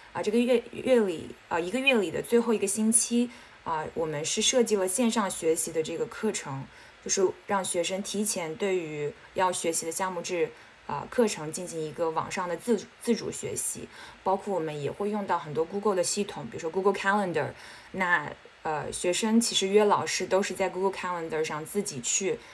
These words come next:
查老师的这个，啊，什么时候有空，然后就去发送这样，这么样的一个请求。啊，呃，其实大家实地的学习工-，学习工作起来，其实有点像一个 startup 的状态。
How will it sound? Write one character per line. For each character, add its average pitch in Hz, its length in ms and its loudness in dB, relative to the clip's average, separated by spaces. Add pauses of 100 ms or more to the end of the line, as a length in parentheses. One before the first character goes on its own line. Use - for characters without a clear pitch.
(140)
查 175 280 2
老 - 180 -2
师 - 120 -8
的 165 120 0
这 165 180 -2
个， 71 300 -6
啊， - 260 -8 (460)
什 - 160 -4
么 175 60 0
时 185 100 0
候 185 40 6
有 170 140 6
空， 190 280 -2
然 151 120 -4
后 156 160 -4
就 156 140 -4
去 160 240 -8
发 170 260 0
送 165 260 -4
这 165 120 -4
样， 160 160 -4 (100)
这 175 100 -4
么 170 60 -4
样 156 100 -4
的 151 80 -8
一 151 60 -8
个 165 100 -2
请 - 240 -6
求。 - 320 -4 (640)
啊， 139 280 -4 (500)
呃， - 220 -8
其 - 140 0
实 254 240 0 (260)
大 254 140 8
家 226 220 2
实 180 260 -4
地 247 240 0
的 165 400 2 (160)
学 180 260 0
习 180 200 -2
工-， - 120 -8 (220)
学 185 160 2
习 185 180 2
工 220 200 4
作 220 100 6
起 190 140 -2
来， 151 180 -2
其 190 240 -4
实 - 100 -2
有 214 60 8
点 180 160 -2
像 170 240 -2
一 160 80 -2
个 170 100 0
startup 180 540 4
的 160 100 2
状 190 360 2
态。 160 200 -2